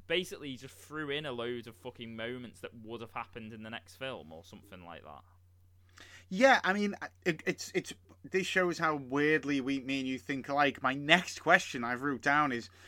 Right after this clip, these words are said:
Speaker 2: is this what we would have gotten? So we kind of touched on this on the last recording, which has gone to the miss, and this is kind of like, it, it's quite,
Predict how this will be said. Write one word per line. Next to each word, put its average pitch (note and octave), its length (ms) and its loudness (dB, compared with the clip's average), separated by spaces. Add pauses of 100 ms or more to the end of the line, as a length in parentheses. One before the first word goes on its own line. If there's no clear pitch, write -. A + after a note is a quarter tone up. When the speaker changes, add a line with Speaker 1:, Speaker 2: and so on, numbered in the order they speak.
(320)
Speaker 2:
is G3 220 2
this G#3+ 240 0
what F#3 180 0
we F#3 140 2
would D#3+ 220 -2
have D#3 240 -8
gotten? F3+ 360 2 (220)
So F3 380 4 (420)
we F#3 120 0
kind G#3+ 240 2
of A3 60 -2
touched - 320 0
on D#3 100 0
this D3 200 -2
on D3+ 80 -4
the C#3 80 -2
last C3+ 320 -2
recording, B2+ 460 -2
which A#2 120 -10
has B2 140 -8
gone C3 220 0
to - 80 -14
the C3 100 -8
miss, A#2 400 -10
and C#3+ 180 -2
this D3+ 180 -6
is D3+ 60 -10
kind D3 160 2
of B2+ 100 -4
like, B2+ 220 0 (880)
it, C3 180 -4
it's C3 140 -4
quite, C3 260 0